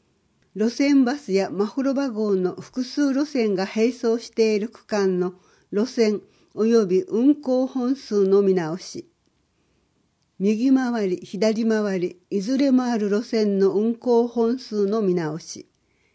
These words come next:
系統新設に伴い、利用者が少ない区間の見直し。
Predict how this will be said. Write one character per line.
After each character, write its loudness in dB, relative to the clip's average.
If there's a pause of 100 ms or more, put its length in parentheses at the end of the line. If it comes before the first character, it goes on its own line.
(760)
系 0
統 2
新 -4
設 -6
に -2
伴 2
い、 -4 (300)
利 -2
用 4
者 -4
が -4
少 -8
な 0
い -6
区 -20
間 -2
の -4
見 -2
直 -2
し。 -18